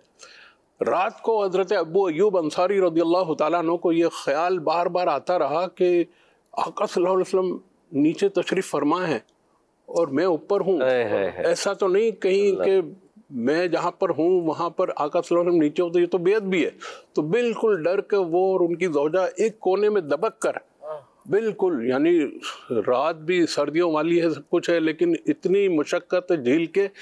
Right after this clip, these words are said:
Speaker 1: ایک کونے میں دبک کر انہوں نے پوری رات گزاری۔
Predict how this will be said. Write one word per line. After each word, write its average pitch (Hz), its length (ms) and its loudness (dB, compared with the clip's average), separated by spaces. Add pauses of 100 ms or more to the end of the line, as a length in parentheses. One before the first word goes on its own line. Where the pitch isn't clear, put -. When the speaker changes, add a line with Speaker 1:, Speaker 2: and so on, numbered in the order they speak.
(180)
Speaker 1:
ایک 240 300 0
کونے 220 300 2
میں 233 120 2
دبک 180 460 -2
کر 233 140 2 (120)
انہوں 190 260 2
نے 208 220 2
پوری 190 520 0
رات 135 300 0
گزاری۔ 110 320 0